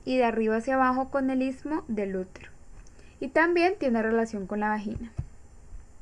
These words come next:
La irrigación de la vejiga encontramos que está irrigada principalmente por la,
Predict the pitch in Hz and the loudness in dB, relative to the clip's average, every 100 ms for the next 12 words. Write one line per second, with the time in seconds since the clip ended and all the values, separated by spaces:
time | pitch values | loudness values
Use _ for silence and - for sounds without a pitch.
0 | - - - - - - 262 262 277 269 | -16 -16 -16 -16 -16 2 6 8 8 6
1 | 262 247 240 254 269 311 320 269 320 277 | 2 0 6 6 6 6 2 2 0 0
2 | 254 233 220 220 254 277 240 220 226 247 | -2 0 0 -2 -2 2 2 2 4 8
3 | 254 - 302 269 262 - 226 247 294 269 | 6 6 -2 -2 0 4 4 2 0 -2
4 | - 427 - - - - 269 254 240 | -2 -4 -6 -18 -16 4 6 8 6